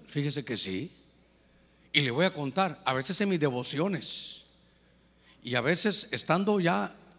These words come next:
eh, con Inosca, platicando, hermano, yo llegando ya para acostarme, ya platicando, "Mira", yo le decía, "Inosca, mira, haceme un favor". Yo hasta me quedaba así, "¿Qué?". "Mírame, si no, alguien me está apachando hasta el pelo".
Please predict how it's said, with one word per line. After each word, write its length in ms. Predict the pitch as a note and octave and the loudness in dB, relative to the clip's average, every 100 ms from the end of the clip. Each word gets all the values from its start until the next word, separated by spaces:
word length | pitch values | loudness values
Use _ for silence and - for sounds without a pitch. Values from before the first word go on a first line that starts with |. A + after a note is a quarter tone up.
| _ _ _ A2+ | _ _ _ -6
eh, 360 | A2+ G#2+ G2+ | -4 -4 -6
con 200 | - C3 | -2 0
Inosca, 680 | A#2 A#2+ G3 G3+ - C3+ C#3 - - | 2 0 0 0 -4 -4 -6 -10 -8
platicando, 920 | A#2 - G#2+ - G3+ G#3+ F#3+ B2 G#2+ | -8 -6 -6 -2 0 0 -4 -4 -4
hermano, 340 | G#2 D3 F#3 | -4 -2 0
yo 140 | D#3 E3 | 0 0
llegando 380 | D#3+ F3+ E3+ D#3 | 0 -2 0 2
ya 120 | E3 | 0
para 260 | E3+ D#3 A#2+ - - - | 0 -2 -4 -12 -16 -14
acostarme, 540 | A2 B2+ - F3 E3 | -10 -8 -2 0 2
ya 80 | E3 | 0
platicando, 680 | E3 D3 B2+ - F#3 F3 C#3+ | -2 -4 -4 -2 0 0 -2
"Mira", 400 | B2 C#3+ A#3+ - | 0 0 0 -2
yo 120 | C#3+ | -2
le 80 | D3 | -2
decía, 300 | C3 E3+ D#3 | -2 -2 -2
"Inosca, 340 | C3 B2+ B2+ C#3+ | -2 -2 -2 -4
mira, 300 | B2 C#3 - - - _ _ _ _ | -4 -4 -8 -18 -20 _ _ _ _
haceme 260 | - C3 C#3+ | -8 -4 -4
un 80 | B2+ | -4
favor". 360 | B2+ G2 E2+ - _ _ - | -6 -6 -12 -18 _ _ -8
Yo 140 | A#2 | -8
hasta 160 | A#2+ B2 | -6 -8
me 120 | A2+ | -8
quedaba 240 | A2 G#2 | -6 -6
así, 180 | F2 - - | -8 -12 -6
"¿Qué?". 280 | C#3+ G2+ - - _ - _ _ A#2+ | -6 -6 -12 -20 _ -20 _ _ -8
"Mírame, 340 | A2+ D#3 E3 | -4 -2 -4
si 120 | C#3+ | -4
no, 160 | C3+ D3+ D#3+ | -4 -4 -4
alguien 300 | D3+ D3+ D#3+ | -4 -2 -2
me 60 | C3+ | -2
está 180 | - D3+ | -4 -6
apachando 680 | - C3+ - E3 F3+ D#3+ | -6 -6 -4 -4 -4 -4
hasta 200 | C3+ - | -8 -4
el 120 | G2+ F#2+ | -6 -6
pelo". 480 | - E3+ A#3 A#3 | -2 2 2 0